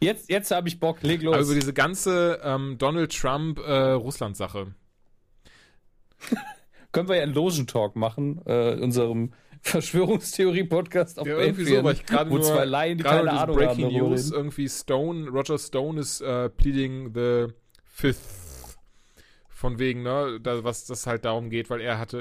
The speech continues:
Speaker 2: er sollte ja, er ist ja von Mueller jetzt, ähm, reinberufen worden, um Aussagen über, ne, die, die, die hier, die, die Treffen im Trump Tower zu machen zwischen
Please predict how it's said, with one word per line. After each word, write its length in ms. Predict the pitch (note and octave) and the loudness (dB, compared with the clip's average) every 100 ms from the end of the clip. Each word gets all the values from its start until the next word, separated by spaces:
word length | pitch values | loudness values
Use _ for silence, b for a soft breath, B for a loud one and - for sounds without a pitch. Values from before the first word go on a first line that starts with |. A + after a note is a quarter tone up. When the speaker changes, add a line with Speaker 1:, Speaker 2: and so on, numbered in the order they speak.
| G#2 | -8
Speaker 2:
er 120 | A#2 | -8
sollte 300 | A2 A#2 A#2 | -2 -2 -2
ja, 100 | A#2 | -4
er 80 | A2+ | -4
ist 140 | B2 | -4
ja 100 | B2 | -4
von 220 | A#2 A#2+ A#2+ | 0 0 0
Mueller 320 | C#3 D3+ C#3 | 0 2 2
jetzt, 380 | B2 A#2 - - | 2 -2 -8 -4
ähm, 480 | A#2 A2+ A2+ A2 A#2 | -4 -4 -8 -10 -10
reinberufen 680 | A#2+ A#2+ C3 A#2+ B2 - A2+ | -2 0 0 -4 -6 -8 -4
worden, 220 | A2+ A#2 | -2 -2
um 80 | A#2+ | -4
Aussagen 640 | G#2+ B2 - A2+ A2 A2+ | -4 -4 0 0 0 -4
über, 400 | A2+ A2 G#2+ G2+ G#2+ | -6 0 0 0 -2
ne, 180 | A#2 | -4
die, 160 | A2 A2 | -4 -8
die, 120 | G#2+ | -8
die 160 | G#2+ G#2 | -8 -6
hier, 160 | A2+ | -4
die, 160 | A2 G#2+ | -4 -6
die 100 | G#2+ | -6
Treffen 460 | - A#2 - A#2 A2 | -2 -2 -2 -8 -8
im 140 | G#2+ | -8
Trump 220 | - A#2+ A#2+ | -4 -4 0
Tower 220 | A2+ A2 | -2 -2
zu 120 | - | -4
machen 480 | G#2+ G#2 A2+ G#2 G2 | -6 -6 -8 -10 -10
zwischen 520 | - G2+ G#2 G#2 | -10 -10 -8 -8